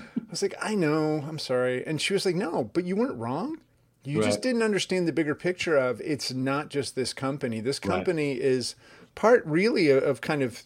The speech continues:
Speaker 1: three prongs where it's like me personally, me and my family, me and my company."
Speaker 2: Mm-hmm.
Speaker 1: And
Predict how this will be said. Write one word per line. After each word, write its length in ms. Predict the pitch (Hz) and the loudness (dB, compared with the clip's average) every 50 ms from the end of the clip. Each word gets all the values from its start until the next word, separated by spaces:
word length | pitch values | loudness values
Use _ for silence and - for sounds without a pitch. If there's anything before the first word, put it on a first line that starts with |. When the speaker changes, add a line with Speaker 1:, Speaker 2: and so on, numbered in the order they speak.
| - - | -16 -2
Speaker 1:
three 180 | - 165 185 180 | 0 2 2 2
prongs 640 | - - 156 160 190 190 156 131 123 120 - - | 0 0 0 2 2 2 2 0 -2 -4 -2 0
where 100 | 135 127 | 0 0
it's 160 | 120 - - | 0 0 0
like 300 | 127 117 113 113 - - | 0 2 2 0 -2 -4
me 160 | 131 143 151 | -4 -4 -4
personally, 800 | 147 - - 170 180 175 - - 151 143 131 131 127 127 127 123 - - - - - - - _ _ - | -4 -2 -2 0 0 0 -2 -2 -2 -2 0 0 0 -2 -2 -4 -8 -12 -20 -20 -20 -20 -20 _ _ -8
me 260 | 123 135 147 160 165 | -4 0 2 4 4
and 100 | 156 147 | 4 4
my 120 | 139 127 120 | 2 0 -2
family, 800 | - - 160 156 165 170 160 135 120 117 117 113 110 110 - _ _ _ _ _ _ - | -2 -2 0 0 0 0 0 -2 -2 -4 -4 -4 -6 -8 -12 _ _ _ _ _ _ -8
me 240 | 120 139 151 147 | -4 0 2 2
and 100 | 147 127 | 2 2
my 120 | 120 113 110 | 0 -2 -4
company." 640 | - - 147 151 147 - - 147 - 104 - 90 - _ _ - | -4 -4 -4 -4 -2 -4 -6 -6 -6 -10 -16 -20 -20 _ _ -6
Speaker 2:
Mm-hmm. 320 | 98 95 90 98 101 110 120 - - _ _ _ _ _ _ _ _ _ _ _ - _ _ | -6 -4 -2 -2 -2 -2 -4 -6 -12 _ _ _ _ _ _ _ _ _ _ _ -20 _ _
Speaker 1:
And 340 | - 180 185 180 180 180 - | 4 6 6 6 4 2 -2